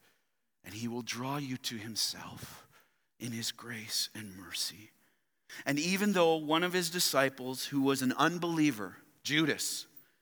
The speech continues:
would be used by the devil to hand over Jesus to death. Notice this, that is betray. God in his sovereignty allowed this to happen. God in his sovereignty had Judas stay there. Why? To fulfill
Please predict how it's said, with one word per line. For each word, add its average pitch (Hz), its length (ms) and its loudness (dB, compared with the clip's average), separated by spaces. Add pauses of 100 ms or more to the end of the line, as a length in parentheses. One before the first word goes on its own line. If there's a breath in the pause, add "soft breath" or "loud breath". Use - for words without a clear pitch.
(540 loud breath)
would 135 180 2
be 131 100 4
used 160 380 2
by 175 200 8
the 180 80 -2
devil 139 420 2
to 123 140 -6
hand 135 320 0
over 143 240 0
Jesus 131 480 -2
to 131 120 -6
death. 98 460 -2
Notice 143 420 2
this, 107 140 -8
that 120 240 0
is 127 160 -4
betray. 98 580 -4 (800 loud breath)
God 151 300 8
in 165 140 0
his 151 200 0
sovereignty 156 640 2
allowed 120 500 4
this 117 200 -2
to 110 100 -12
happen. 113 460 -6 (400 loud breath)
God 160 240 8
in 170 100 4
his 151 220 2
sovereignty 160 600 6
had 110 200 2
Judas 117 320 -2
stay 139 300 2
there. 90 260 -6 (320)
Why? 143 320 8 (380 loud breath)
To 123 120 -4
fulfill 120 800 -6